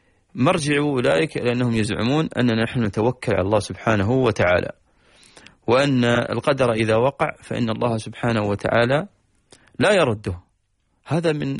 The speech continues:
الجهل ومن سوء العقل، فإن هذه،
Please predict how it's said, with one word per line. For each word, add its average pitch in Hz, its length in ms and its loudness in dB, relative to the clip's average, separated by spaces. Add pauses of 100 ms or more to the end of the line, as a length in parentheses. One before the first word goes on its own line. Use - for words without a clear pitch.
(120)
الجهل 107 380 -2 (880)
ومن 113 480 0
سوء 156 400 -2 (520)
العقل، 127 360 -2 (760)
فإن 127 540 0 (960)
هذه، 120 560 0